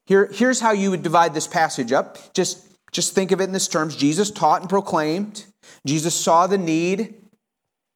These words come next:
and had compassion, and Jesus told his disciples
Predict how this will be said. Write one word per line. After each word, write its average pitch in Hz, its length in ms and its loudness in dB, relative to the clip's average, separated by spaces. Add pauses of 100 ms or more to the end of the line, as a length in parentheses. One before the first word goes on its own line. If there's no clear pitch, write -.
(1000)
and 165 440 2
had 170 320 0
compassion, 170 640 2
and 156 180 -4
Jesus 165 360 -2
told 165 320 0
his 151 120 -2
disciples 135 760 -4